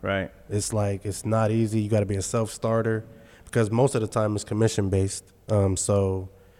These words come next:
Speaker 2: I made the mistake of paying weekly a couple of times, but it has to be
Speaker 1: <laughs>
Speaker 2: commission-based.
Speaker 1: Yeah.
Speaker 2: Otherwise, they, they have no incentive. So yeah, we, we've, we've had sub-agents. They come and go, um, and we're gonna continue that, that, that model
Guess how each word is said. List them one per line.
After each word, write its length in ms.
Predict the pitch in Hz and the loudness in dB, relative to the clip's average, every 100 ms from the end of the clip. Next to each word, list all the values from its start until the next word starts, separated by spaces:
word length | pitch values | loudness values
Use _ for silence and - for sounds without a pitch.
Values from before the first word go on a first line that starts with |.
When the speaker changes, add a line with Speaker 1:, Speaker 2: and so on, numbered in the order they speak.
| - | -6
Speaker 2:
I 80 | 117 | 0
made 200 | 113 107 | 0 0
the 60 | |
mistake 320 | 104 - 104 98 | -4 -4 -6 -6
of 100 | - | -4
paying 240 | 104 95 | -4 -2
weekly 320 | 110 107 98 | -6 -8 -10
a 40 | 90 | -12
couple 260 | 98 95 | -12 -14
of 40 | 92 | -10
times, 320 | 95 92 92 | -8 -8 -8
but 220 | - 101 | -6 0
it 60 | 104 | 4
has 180 | 131 - | 4 4
to 60 | |
be 100 | 117 | -2
Speaker 1:
<laughs> 80 | 98 | -4
Speaker 2:
commission-based. 680 | 101 98 - 92 92 95 - - | -4 -6 -8 -8 -8 -10 -10 -6
Speaker 1:
Yeah. 220 | 85 85 | -4 -4
Speaker 2:
Otherwise, 360 | 117 104 104 98 98 | -8 -10 -10 -10 -16
they, 320 | 98 98 104 | -16 -16 -12
they 60 | 101 | -10
have 140 | 101 | -8
no 180 | 104 104 | -6 -6
incentive. 520 | 98 - 107 95 92 - - - - - | -6 -6 -6 -6 -10 -20 -20 -20 -20 -12
So 120 | - 131 | -2 0
yeah, 140 | 123 | 2
we, 160 | 135 147 | 0 0
we've, 380 | 131 139 131 120 | 0 -2 -2 -4
we've 160 | 117 | 0
had 240 | 127 113 - | 2 0 0
sub-agents. 720 | 113 107 107 104 104 - - | -2 0 0 0 -6 -10 -10
They 120 | 104 | -8
come 240 | - 107 104 | -4 -2 -2
and 120 | 98 | -2
go, 300 | 101 101 95 - | -2 -2 -6 -10
um, 500 | 107 98 95 92 92 92 - - - - | -6 -4 -4 -6 -12 -18 -20 -20 -20 -6
and 100 | 107 | 0
we're 80 | 113 | 2
gonna 200 | 110 104 | 2 0
continue 560 | 107 101 - 110 107 | -2 -4 -4 -2 -2
that, 440 | 101 101 92 - 107 | -4 -4 -4 -8 -6
that, 360 | 104 92 - | -4 -4 -6
that 140 | 110 101 | -6 -4
model 440 | 101 101 101 101 | -2 -2 -2 -6